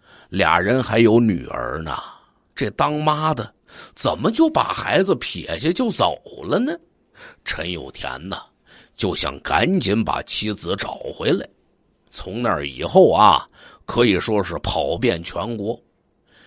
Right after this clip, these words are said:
一般情况之下，大伙儿打工的首选目的地都是珠三角、长三角啊，去深圳找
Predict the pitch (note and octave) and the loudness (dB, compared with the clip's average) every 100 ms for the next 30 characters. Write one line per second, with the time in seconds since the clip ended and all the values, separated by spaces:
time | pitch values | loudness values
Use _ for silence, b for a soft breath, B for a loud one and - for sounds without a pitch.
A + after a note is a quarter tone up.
0 | b b - A#2+ A2+ C3 C3+ A#2 B2+ A#2+ | b b -4 -2 2 2 0 -2 2 2
1 | A2 C3 B2+ A#2 - - _ _ _ _ | 2 2 2 0 -2 -14 _ _ _ _
2 | G#2 F2 G2+ - - D#2 F2 A2+ G#2+ - | 4 4 4 2 2 -2 -2 -4 -4 -4
3 | F#2+ A#2+ D2+ F#2+ G#2+ G#2+ B2 C#3+ G#2 b | -4 -4 -4 -4 -4 -2 0 0 -2 b
4 | b b b - A2+ A2 F#2+ - B2 A#2 | b b b 0 2 2 -2 0 -2 2
5 | A#2+ A2 D#2 D#2+ - A#2+ A#2+ B2 A2+ E2 | 0 0 -2 -4 -4 -2 0 0 -2 -6
6 | - C2+ A2 - - _ _ b b b | -8 2 2 2 -4 _ _ b b b
7 | b - - D#2 - A#2 A2+ G#2+ E2+ C#2 | b -12 -8 -2 -2 0 -2 -2 -6 -8
8 | - - - G2+ | -10 -6 0 2